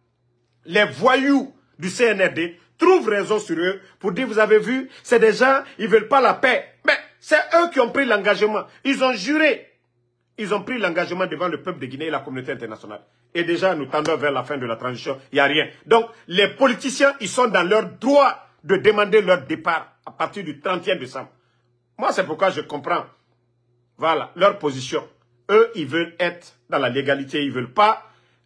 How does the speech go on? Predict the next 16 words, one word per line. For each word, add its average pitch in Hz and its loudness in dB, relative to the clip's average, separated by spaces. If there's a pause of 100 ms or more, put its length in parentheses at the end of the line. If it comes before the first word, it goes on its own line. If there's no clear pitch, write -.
(120)
dire 123 0
aujourd'hui, 175 2 (180)
il 175 2
faut 233 6
demander 165 0
le 156 -2
départ 175 2
du 170 -6
C 175 -6
N 156 0
R 143 0
D. 202 -2 (260)
Il - -8
y 165 0
a 180 4
eu 202 -6